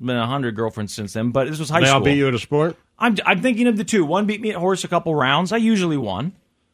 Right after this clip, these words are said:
Speaker 1: We played out front, but she was good. She was a good basketball player.
Speaker 2: Mm-hmm.
Speaker 1: She could handle the ball well. You know, I, I was never really good at that, but she, she was good. She had to be. She was on the team. I went to her games to watch her play. Me and her parents.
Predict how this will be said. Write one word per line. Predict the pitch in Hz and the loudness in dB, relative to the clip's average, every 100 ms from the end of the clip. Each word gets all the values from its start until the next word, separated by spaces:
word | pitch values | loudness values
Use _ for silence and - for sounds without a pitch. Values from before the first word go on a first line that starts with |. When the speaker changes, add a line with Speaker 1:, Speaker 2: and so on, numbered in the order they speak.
| _ _ _ | _ _ _
Speaker 1:
We | 139 | -10
played | 151 170 160 | -4 0 2
out | 139 | 0
front, | - 120 127 - _ - | 0 -2 -2 -4 _ -8
but | 160 | -6
she | - | 0
was | 208 220 | 0 0
good. | 135 139 196 196 _ _ | 2 2 0 -4 _ _
She | - | -8
was | 185 | -4
a | 156 | 0
good | 143 160 | 2 2
basketball | 139 131 - 123 117 | 0 -2 -2 -2 0
player. | 127 123 151 - | 0 -2 -4 -10
Speaker 2:
Mm-hmm. | 101 101 | -12 -10
Speaker 1:
She | 113 156 | -4 -4
could | 131 | 0
handle | 156 175 | 2 2
the | 170 | 0
ball | 151 151 139 | 2 0 0
well. | 131 143 180 _ _ | 0 0 -2 _ _
You | 127 | -2
know, | 131 | 2
I, | 160 | 2
I | 143 170 | 2 0
was | 160 | 0
never | 143 151 143 | 0 2 2
really | 135 131 | 2 -2
good | 123 139 | -4 -6
at | 127 | -6
that, | 104 113 | -6 -8
but | 117 | -10
she, | - 143 139 | -12 -12 -10
she | 151 | -6
was | 160 | -2
good. | 208 | -2
She | 160 | -2
had | 185 285 | -6 -6
to | 151 | -6
be. | 107 | -8
She | 110 | -8
was | 120 | -4
on | 165 | -4
the | 160 | -4
team. | - 101 90 _ _ - | -6 -10 -10 _ _ -4
I | 135 | 0
went | 170 220 | 2 2
to | 202 | 0
her | |
games | 165 185 156 | 2 2 2
to | 127 | 2
watch | 135 143 | 0 0
her | 123 | -4
play. | 143 131 85 _ _ _ _ _ _ _ _ _ _ - | -4 -4 -4 _ _ _ _ _ _ _ _ _ _ -4
Me | 123 156 | 0 2
and | 139 | 0
her | |
parents. | 127 135 113 - - | 0 -4 -6 -12 -20